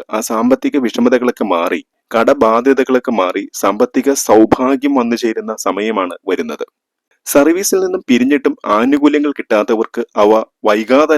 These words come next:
തന്നെ കൈവരുമെന്നുള്ളതാണ് എടുത്തു പറയേണ്ട മറ്റൊരു പ്രത്യേകത. ചിരകാലമായി ആഗ്രഹിച്ച ക്ഷേത്ര ദർശനങ്ങളൊക്കെ സാധ്യമാകുന്ന ഒരു സമയമാണ് വന്നു ചേരുക. ജീവിതശൈലി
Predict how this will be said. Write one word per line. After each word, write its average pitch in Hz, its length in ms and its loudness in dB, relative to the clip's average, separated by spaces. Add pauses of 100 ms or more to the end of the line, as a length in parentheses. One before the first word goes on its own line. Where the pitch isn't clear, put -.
തന്നെ 127 280 -2 (120)
കൈവരുമെന്നുള്ളതാണ് 107 920 0 (100)
എടുത്തു - 260 -2
പറയേണ്ട 110 320 0 (160)
മറ്റൊരു 110 340 0
പ്രത്യേകത. - 440 -4 (140)
ചിരകാലമായി 175 640 0
ആഗ്രഹിച്ച 123 460 -2 (140)
ക്ഷേത്ര 110 440 0 (120)
ദർശനങ്ങളൊക്കെ 120 800 0 (160)
സാധ്യമാകുന്ന 131 800 2
ഒരു 120 160 -4
സമയമാണ് 98 500 -2 (180)
വന്നു 92 240 -2
ചേരുക. 85 280 -4 (440)
ജീവിതശൈലി 320 680 2